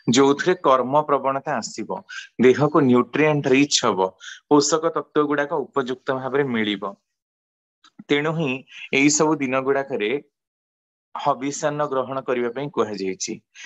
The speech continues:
ଶୁଖିଲା ଶାଗକୁ ବର୍ଜନ କରାଯାଇଛି, ମାନେ ଦୁଇ ଦିନ ତିନି ଦିନ ଧରି ଯଦି ଫ୍ରିଜରେ ରଖି ଆମେ ଖାଉ, ବା ଶାଗ ଯଦି ଫ୍ରେଶ ମଧ୍ୟ ତୋଳୁ, ଯୋଉଗୁଡାକ କଣ୍ଟକା କୀର୍ଣ୍ଣ, ରୁଚିବିହୀନ,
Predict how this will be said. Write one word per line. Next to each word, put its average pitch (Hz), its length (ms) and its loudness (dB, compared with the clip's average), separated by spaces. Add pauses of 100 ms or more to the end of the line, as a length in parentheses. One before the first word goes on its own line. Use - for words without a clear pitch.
(120)
ଶୁଖିଲା 160 540 2 (360)
ଶାଗକୁ 135 560 -2
ବର୍ଜନ 143 460 -4
କରାଯାଇଛି, 104 640 -6 (960)
ମାନେ 147 260 0 (320)
ଦୁଇ 143 220 8
ଦିନ 160 240 6
ତିନି 147 280 6
ଦିନ 160 240 6
ଧରି 139 280 -2 (160)
ଯଦି 139 320 0
ଫ୍ରିଜରେ 151 460 2
ରଖି 143 380 -2 (400)
ଆମେ 127 180 -6
ଖାଉ, 117 300 -6 (420)
ବା 156 160 2 (400)
ଶାଗ 135 360 -4
ଯଦି 156 180 -10
ଫ୍ରେଶ 160 460 2
ମଧ୍ୟ 160 360 -4
ତୋଳୁ, 123 260 2 (420)
ଯୋଉଗୁଡାକ 151 500 0
କଣ୍ଟକା 139 480 -4
କୀର୍ଣ୍ଣ, 127 320 -4 (960)
ରୁଚିବିହୀନ, 139 880 0